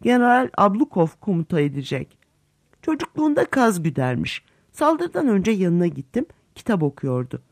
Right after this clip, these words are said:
Adına baktım, Faust. İşte Almanları yenişimizin başlıca nedeni. Bizim insanlarımız çok başka. Anlıyor musunuz?'" Şirke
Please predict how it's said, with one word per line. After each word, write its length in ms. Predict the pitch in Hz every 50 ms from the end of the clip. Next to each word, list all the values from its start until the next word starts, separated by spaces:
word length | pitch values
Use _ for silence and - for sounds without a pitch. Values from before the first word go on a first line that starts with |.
| _ _ _ _
Adına 360 | 156 170 160 185 208 208 165
baktım, 400 | 143 135 127 - - - 285 359 - _ _ _ _
Faust. 460 | - - 196 170 139 101 110 - - - _ _ _ _ _ _ _ _ _ _ _ _
İşte 260 | - - - - -
Almanları 540 | - - 156 156 156 156 156 151 151 170 190
yenişimizin 720 | 214 190 165 151 135 - - 139 127 127 143 190 214 180
başlıca 420 | 160 151 156 143 - - - 135 135
nedeni. 440 | 135 135 131 127 127 123 120 117 - _ _ _ _ _ _ - -
Bizim 260 | 233 277 392 427 415
insanlarımız 680 | 349 285 262 - 247 214 208 202 202 208 247 320 - -
çok 300 | - - 135 - - -
başka. 380 | 147 143 139 - - - 123 - _ _ _
Anlıyor 340 | - - 156 165 226 381 523
musunuz?'" 520 | 480 330 214 - - 151 139 131 - - _ _ _ _ _ _ _ _ _ _ _ _ _ _ _ _ - _ _ _ _ _ _ _ _ _ _ _ _
Şirke 480 | - - 427 427 - - 208 202 233